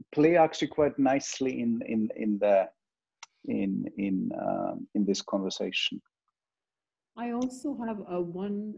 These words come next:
Speaker 2: uh, you know, additional kind of build to this. And I think, uh, you know, culture, of course, plays a massive role, and the kind of leaders that you want to make an impact.
Speaker 1: Mm-hmm.
Speaker 2: But I think, on the other hand, you know, what you reward, you also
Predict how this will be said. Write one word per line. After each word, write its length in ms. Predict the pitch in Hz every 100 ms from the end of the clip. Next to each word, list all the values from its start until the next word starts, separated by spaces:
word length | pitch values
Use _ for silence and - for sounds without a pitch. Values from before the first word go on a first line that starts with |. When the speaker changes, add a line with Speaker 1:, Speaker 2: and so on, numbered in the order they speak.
| 175
Speaker 2:
uh, 140 | 170 156 170 185
you 160 | 185
know, 160 | 165 165
additional 760 | 156 180 - 170 165 156 156 - - _ _ -
kind 160 | 156 147
of 160 | 151
build 380 | 175 170 165 -
to 100 | -
this. 440 | - - - - - _ _ -
And 120 | 180
I 80 | 180
think, 360 | 185 190 190 -
uh, 80 | 165
you 160 | 175
know, 100 | 170
culture, 400 | - 156 151 180
of 180 | 160 -
course, 200 | 160 156
plays 300 | - 151 151
a 20 |
massive 460 | 135 127 - 156 135
role, 560 | 139 147 156 156 156 151
and 280 | 143 139 147
the 40 |
kind 260 | 151 151 139
of 100 | 131
leaders 400 | 139 143 143 139
that 180 | 131 135
you 80 |
want 420 | 120 123 123 151 -
to 80 | 131
make 240 | 127 135
an 100 | 131
impact. 480 | 131 131 - 90 120
Speaker 1:
Mm-hmm. 720 | 127 - _ _ _ _ _
Speaker 2:
But 100 | 175
I 120 | 175
think, 320 | 175 196 196 185
on 140 | 165
the 100 | 160
other 180 | 151 175
hand, 520 | 165 160 170 185 185
you 80 | 185
know, 400 | 170 160 156 165
what 320 | 170 180 190 -
you 280 | 185 160 143
reward, 600 | 151 139 143 165 196 156
you 160 | 160
also 560 | 156 151 156 - 151